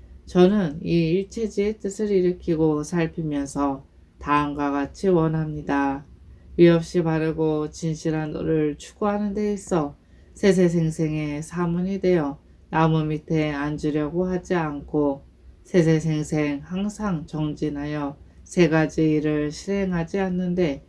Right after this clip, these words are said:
무엇이 세 가지인가 하면, 첫째, 경행이며,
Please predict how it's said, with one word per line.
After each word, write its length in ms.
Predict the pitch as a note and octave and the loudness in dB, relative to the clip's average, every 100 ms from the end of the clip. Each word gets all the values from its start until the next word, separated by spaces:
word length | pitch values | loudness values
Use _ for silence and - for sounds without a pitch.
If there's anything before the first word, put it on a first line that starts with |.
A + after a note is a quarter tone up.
| - - - - | -20 -20 -10 2
무엇이 560 | E3 E3+ E3 E3 G#3+ | 6 6 4 0 -6
세 220 | G#3+ A3 | -6 -8
가지인가 840 | A3 D3+ C#3+ D3+ D3 C#3+ C#3+ C#3+ - | -8 -8 -6 -6 -6 -4 -4 -6 -10
하면, 440 | D#3 D3+ C#3+ C3+ - - - - | -10 -6 -6 -8 -12 -20 -20 -20
첫째, 600 | - G#3+ - F#3 D#3 C#3 - _ _ | -10 -10 -4 0 0 -2 -10 _ _
경행이며, 960 | - D#3+ D#3 D3+ D3 D3 D3 C#3+ C#3 | 0 2 2 0 -4 -6 -4 -4 -6